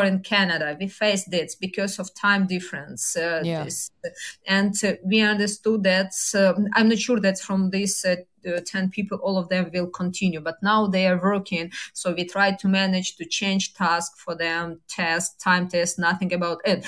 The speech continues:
Speaker 1: Uh, the <laughs> one rule for my faculty is just forget about deadlines. I'm telling
Speaker 2: Yeah.
Speaker 1: this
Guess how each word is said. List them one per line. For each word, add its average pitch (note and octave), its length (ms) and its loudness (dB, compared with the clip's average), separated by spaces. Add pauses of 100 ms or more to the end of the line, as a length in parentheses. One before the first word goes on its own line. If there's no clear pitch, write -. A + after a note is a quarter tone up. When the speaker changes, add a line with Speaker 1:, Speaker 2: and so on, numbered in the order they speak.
(180)
Speaker 1:
Uh, G3 80 2 (100)
the G#3 120 6
<laughs> A3 360 6
one A#3+ 220 4
rule B3+ 360 2 (160)
for A3 340 4
my G#3+ 220 2
faculty A3+ 640 -2
is G#3 80 -6
just G#3 280 -2
forget G#3+ 300 4
about F3+ 240 0
deadlines. D#3+ 680 -2
I'm F#3 220 0
telling A3+ 600 4
Speaker 2:
Yeah. G#3+ 40 2
Speaker 1:
this A3 200 2